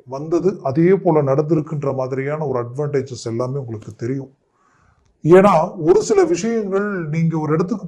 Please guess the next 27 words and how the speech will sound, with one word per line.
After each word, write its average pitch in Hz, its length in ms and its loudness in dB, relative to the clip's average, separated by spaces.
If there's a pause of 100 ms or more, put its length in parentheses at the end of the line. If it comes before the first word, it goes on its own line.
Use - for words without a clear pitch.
போகும் 190 320 2
பொழுதே 160 400 -2 (1120)
அந்த 151 340 4 (240)
சகுனங்கள், 165 760 4 (140)
அந்த 143 240 2
அறிகுறிகள், 160 880 2 (360)
இது 175 240 8
எல்லாத்தையும் 202 380 6
கெஸ் 165 280 6
பண்ணக்கூடிய 180 420 4
அளவுக்கு 160 360 2
உங்களுக்கு 143 420 0
எப்பவுமே 151 240 -2
ஆற்றல் 135 480 -4
இருக்கும். 120 380 -6 (580)
அந்த 185 400 6 (500)
தெய்வத்தினுடைய 214 720 4
அந்த 139 580 4 (100)
அனுகிரகம் 190 840 2 (180)
ஏதோ 175 260 4
ஒரு 226 180 4
விதத்துல 165 340 0
உங்களுக்கு 147 380 0
கனெக்ட் 160 300 -2
ஆயிட்டே 131 220 -2
தான் 135 220 -8
இருக்கும். 113 360 -10